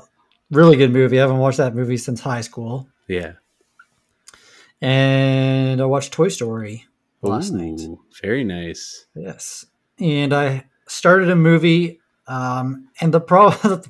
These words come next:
Speaker 1: pro-, I guess it's not a problem, but with these highly rated movies, a lot of the movies are incredibly long.
Speaker 2: Mm-hmm.
Speaker 1: So I started watching one tonight, which is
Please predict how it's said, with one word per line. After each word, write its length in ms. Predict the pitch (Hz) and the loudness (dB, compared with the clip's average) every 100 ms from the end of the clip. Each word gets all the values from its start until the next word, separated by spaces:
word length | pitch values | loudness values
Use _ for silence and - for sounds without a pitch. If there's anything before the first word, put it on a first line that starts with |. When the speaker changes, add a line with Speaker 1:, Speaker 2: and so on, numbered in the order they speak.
| - | -12
Speaker 1:
pro-, 160 | 156 | -6
I 20 | 135 | -4
guess 160 | 123 | -4
it's 300 | 123 113 - _ _ _ | -8 -14 -20 _ _ _
not 100 | 120 107 | -12 -12
a 40 | |
problem, 480 | - 113 110 113 110 | -10 -10 -8 -8 -8
but 240 | 110 101 _ _ - - - _ _ - | -8 -10 _ _ -20 -20 -20 _ _ -4
with 140 | 165 | 0
these 180 | 185 160 | 2 0
highly 560 | - 175 180 175 180 156 | 4 6 6 6 4 4
rated 400 | 131 151 151 135 | 6 6 6 4
movies, 520 | 135 147 131 127 120 | 4 4 4 0 0
a 60 | 131 | 0
lot 260 | 143 147 | 2 2
of 60 | 147 | 2
the 100 | 143 | 0
movies 600 | 135 139 131 143 139 - _ | 0 -2 0 -2 -4 -10 _
are 360 | - 123 123 117 147 | -6 -4 -4 -6 -10
incredibly 640 | 139 - 202 196 165 143 | -12 -2 0 2 4 2
long. 500 | 123 120 120 143 - _ _ | 0 -2 -4 -6 -10 _ _
Speaker 2:
Mm-hmm. 340 | 95 82 85 95 _ _ _ | -12 -10 -12 -14 _ _ _
Speaker 1:
So 300 | - - 143 | -6 2 4
I 80 | 139 | 4
started 340 | 139 156 143 | 2 2 4
watching 400 | 139 147 147 143 | 2 0 0 -2
one 400 | 139 143 139 139 - | -2 -2 -4 -8 -10
tonight, 500 | - 147 147 175 160 | -4 0 2 0 -2
which 220 | 151 143 | -4 -4
is 220 | 127 - | -6 -6